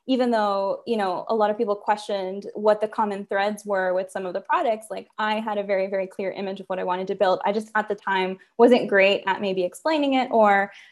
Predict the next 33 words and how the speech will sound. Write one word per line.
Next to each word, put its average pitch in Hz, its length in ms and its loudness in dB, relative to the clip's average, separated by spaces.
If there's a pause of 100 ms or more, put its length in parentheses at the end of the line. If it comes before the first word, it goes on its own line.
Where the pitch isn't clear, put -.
(140)
um, 208 280 2
I 220 80 2
think 247 200 2
it 240 80 4
just 220 160 -2
needed 202 300 2
some 196 120 -6
refinement. 185 640 -4
So 196 220 6
I 196 100 6
think 247 460 2
from 202 360 0
then 202 300 2
till 202 220 -2
now, 190 340 2
it's 180 200 -2
just 214 320 -2 (300)
become, 202 720 2
you 220 100 2
know, 185 220 2
something 208 480 0
that 180 300 0 (140)
is 202 400 2 (160)
much 240 300 2
more 226 180 0
clearly 214 480 4
defined, 196 400 0
where 190 80 0
you 202 120 0
can 214 160 -2
now 202 120 2
see 208 220 -2
the 202 100 0